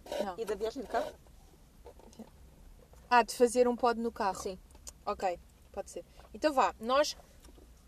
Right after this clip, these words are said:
Speaker 1: hum,
Speaker 2: Backstory.
Speaker 1: batatinha bem boa. Nós, hum, éramos para fazer, esta semana que passou,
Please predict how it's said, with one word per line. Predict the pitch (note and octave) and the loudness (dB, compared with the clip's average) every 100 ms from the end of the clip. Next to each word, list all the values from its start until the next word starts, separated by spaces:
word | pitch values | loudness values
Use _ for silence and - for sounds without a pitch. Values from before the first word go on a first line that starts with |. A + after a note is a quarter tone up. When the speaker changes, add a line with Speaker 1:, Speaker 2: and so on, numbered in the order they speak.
| - - - - | -20 -20 -20 -10
Speaker 1:
hum, | B3 B3+ A#3 G#3+ - | -6 -4 -4 -8 -2
Speaker 2:
Backstory. | A3 G#3+ A#3 F#3 | 2 2 4 2
Speaker 1:
batatinha | A3 A3 | 2 0
bem | G#3 G#3+ | -2 -4
boa. | G3+ F#3 F3 - - - - - | -2 -2 -2 -6 -20 -20 -20 -8
Nós, | A#3 B3 C4 - - - A3+ B3 B3 | 4 6 6 2 -10 -10 -4 -2 -2
hum, | A#3+ A#3 A#3 A#3+ - - - | -4 -8 -10 -14 -20 -16 -4
éramos | A#3+ B3+ - | -2 -2 -2
para | C4 | -2
fazer, | B3+ A#3 A3+ - - - - - | 0 0 0 -2 -10 -10 -12 -2
esta | A3+ A3 A#3 | -2 0 -6
semana | - A3 G#3+ | -4 -6 -6
que | G#3+ | -6
passou, | A3 - G#3+ G3+ | -8 -4 -2 -2